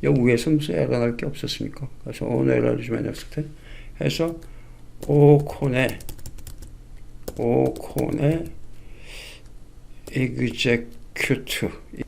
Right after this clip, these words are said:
여기에서 그냥 에스큐엘을 실행하면 돼. 여기서 드롭. 드롭은 뭐냐면은 삭제하는 거야. 드롭. 키워드 하나 또 챙겨. 드롭.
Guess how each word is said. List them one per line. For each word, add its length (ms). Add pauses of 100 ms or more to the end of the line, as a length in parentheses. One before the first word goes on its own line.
(160)
여기에서 520
그냥 420
에스큐엘을 720 (460)
실행하면 500
돼. 320 (160)
여기서 380 (480)
드롭. 420 (840)
드롭은 440
뭐냐면은 680
삭제하는 460
거야. 180 (480)
드롭. 320 (400)
키워드 380
하나 280
또 120
챙겨. 480
드롭. 360